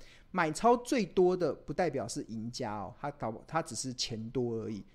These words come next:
那我们看到台湾摩根是三万一千张，它是买在二十九点六二，那买，买到最便宜的，应，看起来应该就是美林吧，美林二十八点六三元，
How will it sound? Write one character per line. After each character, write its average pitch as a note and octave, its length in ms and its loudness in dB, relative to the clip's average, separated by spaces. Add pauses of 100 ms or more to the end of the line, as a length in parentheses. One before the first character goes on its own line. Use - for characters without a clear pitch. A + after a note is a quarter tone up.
那 A#2+ 80 -8
我 - 20 -4
们 B2+ 60 -8
看 D3 100 -6
到 C#3 100 0
台 C3 140 -6
湾 D#3 140 2
摩 C#3+ 180 0
根 D3 220 -2
是 D3 120 -8
三 C3+ 220 -6
万 C3 100 -4
一 B2+ 60 -6
千 B2 300 -8
张， A#2+ 200 -8 (540)
它 B2 100 -6
是 D3+ 160 -6 (120)
买 B2 100 -8
在 C3+ 120 0
二 F3+ 100 2
十 D#3 100 -4
九 C#3+ 160 2
点 C3+ 220 0
六 F#3 180 6
二， D#3+ 260 6 (200)
那 E3+ 360 0 (380)
买， C#3 200 -2 (280)
买 D3 140 -2
到 G3 200 4
最 G3+ 220 0
便 C3 340 -6
宜 C3+ 100 -4
的， C3 160 -4
应， C#3+ 140 -4
看 E3 240 -6
起 B2+ 140 -10
来 A2 80 -8
应 B2 180 -8
该 B2+ 180 -4
就 B2 200 -6
是 B2 480 -8 (320)
美 B2 220 -4
林 A2 220 -6
吧， B2 320 -2 (140)
美 B2 240 -6
林 A#2+ 220 -4 (120)
二 F3 80 2
十 E3 200 -6
八 D3 200 2
点 A#2+ 300 -6 (120)
六 D3+ 220 2
三 B2 360 -6
元， F#2+ 120 -6